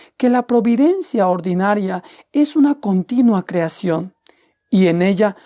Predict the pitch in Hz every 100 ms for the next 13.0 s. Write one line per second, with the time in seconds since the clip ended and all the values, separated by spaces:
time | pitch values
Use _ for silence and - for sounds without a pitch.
0 | _ - 220 240 - 247 247 285 311 311
1 | 302 220 185 202 202 196 196 - 180 214
2 | 240 170 - _ _ _ _ _ _ 175
3 | 170 - 196 208 202 180 202 185 190 -
4 | 196 175 170 208 214 180 175 170 170 170
5 | - 185 - 202 226 - 185 185 - -
6 | 196 196 208 190 190 220 254 - 208 196
7 | 190 - 208 220 262 302 254 214 185 233
8 | 214 180 - _ _ - 175 170 160 196
9 | 202 254 254 _ - _ 254 233 247 208
10 | 202 190 190 - 190 180 180 202 233 -
11 | - _ _ _ - 175 175 214 240 -
12 | - - - 208 196 185 220 214 196 202